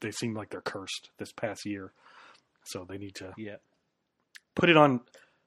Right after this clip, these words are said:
Speaker 1: I'd say pu-, I'd say put it on Okada just 'cause it's familiar, Okada being the champ, and he hasn't had the belt in a long time. So put it back on him, and
Speaker 2: Mm-hmm, mm-hmm.
Speaker 1: that's who people wanna see as champ anyway, so.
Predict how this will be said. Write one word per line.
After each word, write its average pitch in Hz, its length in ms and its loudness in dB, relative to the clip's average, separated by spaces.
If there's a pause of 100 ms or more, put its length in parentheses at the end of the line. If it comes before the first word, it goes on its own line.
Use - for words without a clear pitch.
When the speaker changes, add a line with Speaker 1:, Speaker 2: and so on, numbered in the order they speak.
Speaker 1:
I'd 120 100 -4
say 135 100 2
pu-, - 400 -6
I'd 135 180 2 (260)
say 127 120 2
put 139 180 6
it 127 60 6
on 113 120 4
Okada 120 520 4
just - 160 -12
'cause 90 220 -12
it's - 260 -18 (140)
familiar, 104 580 -6
Okada 101 360 -8
being 101 180 -10
the 92 60 -14
champ, 95 320 -6
and 85 180 -18
he - 120 -6
hasn't 104 180 -4
had 98 100 -12
the 92 60 -14
belt 98 220 -8
in 98 60 -18
a 101 80 -12
long 98 200 -10
time. 101 280 -12 (420)
So - 120 -20
put 147 100 4
it 127 40 2
back 120 200 2
on 104 100 -8
him, 104 180 -10
and 117 100 -12
Speaker 2:
Mm-hmm, 113 400 -12
mm-hmm. 104 180 -14 (600)
Speaker 1:
that's 104 160 -6
who 131 60 -4
people 104 260 -6
wanna 98 180 -6
see 110 160 -4
as 101 100 -8
champ 104 280 -8
anyway, 98 300 -10
so. - 280 -12